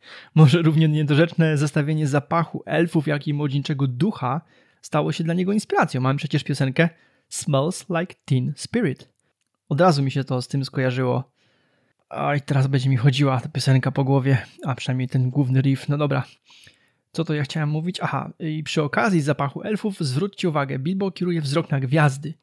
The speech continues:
które sprawiają wrażenie świecących mocniej i intensywniej.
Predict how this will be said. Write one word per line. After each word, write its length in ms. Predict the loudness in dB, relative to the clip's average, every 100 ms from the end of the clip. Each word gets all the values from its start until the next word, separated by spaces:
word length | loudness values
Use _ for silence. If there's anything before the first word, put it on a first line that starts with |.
| _ -20
które 280 | -8 -6 -6
sprawiają 460 | -4 -4 -2 -2
wrażenie 360 | 2 2 4 2
świecących 680 | 0 -2 -2 -2 -4 -4 2
mocniej 640 | 4 4 2 2 2 -2 -8
i 240 | -10 2
intensywniej. 640 | 2 4 4 4 0 -4